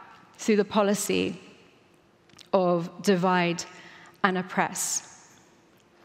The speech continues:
For much of the last four decades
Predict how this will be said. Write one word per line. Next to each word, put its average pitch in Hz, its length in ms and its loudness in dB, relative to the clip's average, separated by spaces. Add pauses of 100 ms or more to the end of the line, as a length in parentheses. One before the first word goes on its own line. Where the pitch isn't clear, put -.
(2250)
For - 160 2
much 349 240 4
of 339 80 2
the 294 80 6
last 254 300 4
four 220 220 2
decades 185 800 0